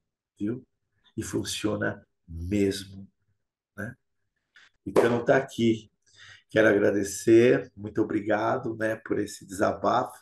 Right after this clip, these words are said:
por esse momento terapêutico que vocês me proporcionaram. <laughs> Né? Não paguei nada, graças a Deus fiz uma super terapia. Espero que tenha ajudado vocês também a refletir,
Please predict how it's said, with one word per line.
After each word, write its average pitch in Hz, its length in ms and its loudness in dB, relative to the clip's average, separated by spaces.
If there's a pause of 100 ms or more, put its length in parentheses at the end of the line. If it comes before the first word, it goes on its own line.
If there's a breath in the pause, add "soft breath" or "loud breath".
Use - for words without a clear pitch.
por - 80 -6
esse 107 140 -8
momento 104 580 -6
terapêutico 113 800 2
que - 80 -16
vocês 101 420 -2
me 107 100 -8
proporcionaram. 104 960 -6 (580 loud breath)
<laughs> - 960 -6 (840 loud breath)
Né? 117 380 0 (240 loud breath)
Não 120 220 2
paguei 113 480 2
nada, 110 400 -2
graças 117 440 -4
a 117 100 0
Deus 110 340 0
fiz - 220 -14
uma 110 160 -10
super - 600 -4
terapia. 113 760 -6 (300)
Espero 113 460 2
que - 120 -14
tenha 120 260 -2
ajudado 113 760 -2
vocês 104 460 -6
também 104 480 0
a 98 40 -4
refletir, 104 760 -6